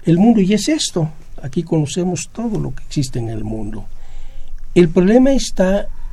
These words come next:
que yo veo que creo que existe una, eh, formidable manipulación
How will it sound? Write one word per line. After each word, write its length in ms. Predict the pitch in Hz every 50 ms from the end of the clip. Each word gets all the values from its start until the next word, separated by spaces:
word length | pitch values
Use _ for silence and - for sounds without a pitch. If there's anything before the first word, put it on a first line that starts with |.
| - - - - - 151
que 140 | - 147 143
yo 160 | 147 156 156
veo 380 | 165 170 175 185 202 214 214 - - - - - - - - - - - - - - - - - - - - - - - -
que 420 | - - 165 160 156 156 156 - - - - - - - - - -
creo 260 | - 220 220 220 214
que 140 | - - 160
existe 400 | 135 127 - 220 190 - - 208
una, 320 | 185 180 185 180 170 156 - - - - - - - - - - - - - - - - - - - - - - - - -
eh, 180 | 151 139 131
formidable 1120 | 117 - 185 185 165 160 170 165 160 139 127 - 190 190 208 170 160 160 151 143 135 - - - - - -
manipulación 1300 | - 147 143 139 139 143 139 139 135 131 - - - 143 131 127 123 123 127 127 - - 147 139 131 139 -